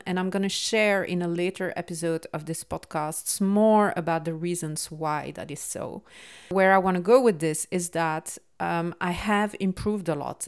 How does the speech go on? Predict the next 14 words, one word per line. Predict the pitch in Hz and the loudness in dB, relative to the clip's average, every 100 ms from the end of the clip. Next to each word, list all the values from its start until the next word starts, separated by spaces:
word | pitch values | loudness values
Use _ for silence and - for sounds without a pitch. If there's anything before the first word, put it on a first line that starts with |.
| - | -4
And | 190 196 | -2 2
there's | 202 202 175 | 2 0 -2
really | 208 285 285 | 0 2 2
no | 196 185 190 | 2 2 0
comparison | 196 180 180 170 - 147 151 | -2 -2 -2 -4 -4 -8 -8
between | 160 - 175 165 165 | -8 -6 -4 -4 -8
how | - 170 165 165 | -8 -4 -4 -4
anxious | - 240 254 - 226 220 | -2 -2 -2 0 0 0
and | - 175 | -2 -2
uncomfortable | 160 - 240 - - 214 214 196 | -2 -6 -8 -6 -4 0 0 -2
I | 180 | -4
used | 180 185 - | -4 -6 -6
to | 190 | -8
feel | - 175 165 | -6 -4 -2